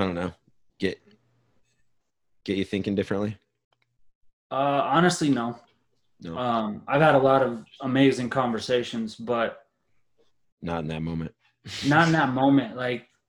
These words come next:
Speaker 2: n-, I, I, I mean, people always ask me, "Well, how do you keep from drinking?" Well, I took an innocent person's life.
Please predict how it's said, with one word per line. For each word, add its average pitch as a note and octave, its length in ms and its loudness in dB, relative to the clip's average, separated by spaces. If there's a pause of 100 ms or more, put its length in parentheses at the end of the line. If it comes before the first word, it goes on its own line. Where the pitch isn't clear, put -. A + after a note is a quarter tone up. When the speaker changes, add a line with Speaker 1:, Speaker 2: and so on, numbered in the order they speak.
(1160)
Speaker 2:
n-, D#3+ 200 -4
I, D3 240 2 (340)
I, B2+ 100 -6
I D3+ 40 0
mean, C#3+ 300 0
people E3+ 280 4
always C3+ 240 4
ask C#3 260 2
me, A#2 180 -6 (240)
"Well, B2 220 -4
how C#3 200 4
do C#3 80 0
you C#3 100 2
keep C#3+ 320 -6
from C3 260 -4
drinking?" B2 460 -6 (540)
Well, A#2 320 -4 (1500)
I C3+ 100 2
took - 300 -2
an C#3 100 2
innocent C#3 340 2
person's B2 420 -2
life. - 380 -4